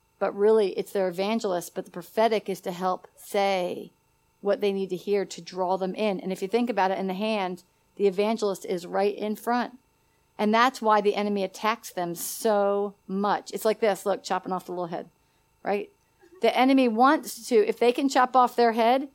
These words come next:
they are gifted. People are drawn to Mamie. People are drawn to Carrie. People are drawn to Chris. People are drawn to true evangelists. And then there's people like me, you, um, Char-, um, Charlena and Jamie. They come, we nurture and help them.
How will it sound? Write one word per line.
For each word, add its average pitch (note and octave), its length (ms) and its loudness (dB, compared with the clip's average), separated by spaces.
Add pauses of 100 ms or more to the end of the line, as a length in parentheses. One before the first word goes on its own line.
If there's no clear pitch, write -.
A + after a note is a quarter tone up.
(300)
they B3+ 220 6
are B3+ 140 6
gifted. A#3 520 4
People C#4 260 0
are G#3 180 0
drawn B3 520 0
to A3+ 100 -6
Mamie. F3 360 -4
People - 260 -2
are G#3+ 80 2
drawn A#3 440 2
to G#3+ 80 -4
Carrie. E3+ 380 -2
People G#3+ 240 -2
are G#3+ 100 4
drawn G3+ 440 0
to F3 260 -2
Chris. - 480 -4 (360)
People C#4+ 220 0
are A#3 100 6
drawn A3+ 360 2
to G#3 100 0
true A#3+ 320 2
evangelists. G3 880 -4 (520)
And A3+ 140 2
then C4 120 4
there's C4 160 6
people B3 300 -2
like G3 340 0
me, A3 400 0
you, A#3+ 720 0 (720)
um, F3+ 440 -2
Char-, F#3+ 460 0
um, - 240 -4
Charlena A3+ 720 0
and F3+ 160 -4
Jamie. B3+ 560 0
They B3 160 6
come, A3+ 320 0
we B3+ 140 2
nurture A3+ 440 0
and F#3+ 140 0
help A3+ 260 -2
them. - 260 -8